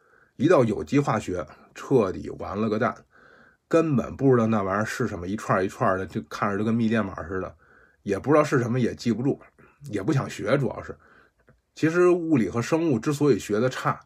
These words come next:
纯粹是因为初中的时候没学好，初中的时候老师不是很招我们喜欢，所以呢，我们就都不爱学。然后这个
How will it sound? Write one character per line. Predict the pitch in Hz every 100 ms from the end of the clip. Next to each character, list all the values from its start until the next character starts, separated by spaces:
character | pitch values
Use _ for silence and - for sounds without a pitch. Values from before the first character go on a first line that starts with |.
| _ _ _ _ _
纯 | - 117
粹 | 147 127
是 | 117
因 | 127
为 | 139
初 | 139 143
中 | 139 143
的 | 117
时 | 104
候 | 107
没 | 104 110
学 | 120
好， | 117 - -
初 | - 127
中 | 135
的 | 117
时 |
候 | 110 120 104 - - _ - _ _ _ - _
老 | - 90
师 | -
不 | 185 127
是 | 123
很 | 110 95
招 | 107
我 | 98
们 | 107
喜 | -
欢， | - 92 - -
所 | - 110
以 | 117
呢， | 98 104
我 | 92
们 | 90
就 | 95
都 | 101
不 | 113
爱 | 113 90
学。 | - 92 - _ _ _ _ _ _ _ _ _ -
然 | 120 165
后 | 185
这 | 180 165
个 | 123 117 110 104 -